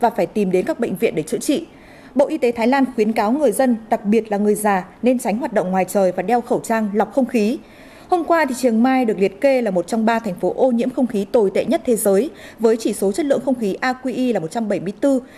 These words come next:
cao hơn mười chín phẩy chín lần so với giới hạn khuyến nghị của Tổ chức Y tế Thế giới W H O.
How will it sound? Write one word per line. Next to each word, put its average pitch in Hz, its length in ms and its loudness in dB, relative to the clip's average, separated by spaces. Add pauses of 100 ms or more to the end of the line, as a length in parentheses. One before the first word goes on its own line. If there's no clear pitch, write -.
(140)
cao 302 120 0
hơn 294 220 0
mười 214 120 4
chín 208 280 -6
phẩy 262 120 -2
chín 208 240 -6
lần 220 220 0
so 233 160 -6
với 202 140 0
giới 214 200 -2
hạn 262 140 -6 (100)
khuyến 220 180 2
nghị 320 140 -2 (120)
của 165 60 -8
Tổ 180 200 -4
chức 285 200 -8 (100)
Y 208 100 -4
tế 170 120 -6
Thế 175 140 -8
giới 180 380 -4
W 208 260 -4
H 247 120 -10
O. 175 140 0